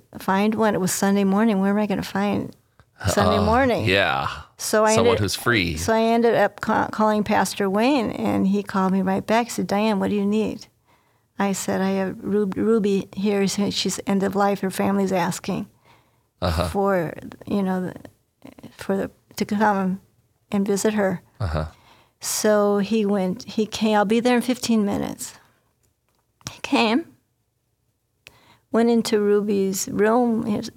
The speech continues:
Speaker 1: her family was there. She had opened her eyes for him, and while he was giving the prayer, she passed away.
Speaker 2: Wow.
Speaker 1: So, I mean, all of th-, these,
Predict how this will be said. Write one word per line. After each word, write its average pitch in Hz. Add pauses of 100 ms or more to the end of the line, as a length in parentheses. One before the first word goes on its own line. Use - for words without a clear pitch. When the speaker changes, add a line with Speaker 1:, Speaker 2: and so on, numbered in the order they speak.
(100)
Speaker 1:
her 208
family 226
was 208
there. 208 (760)
She -
had 226
opened 247
her 320
eyes 262
for 220
him, 214 (600)
and 214 (320)
while 226
he 226
was 220
giving 214
the 226
prayer, 220
she -
passed -
away. 220 (340)
Speaker 2:
Wow. - (360)
Speaker 1:
So, -
I -
mean, 247
all 254
of 214
th-, - (200)
these, 214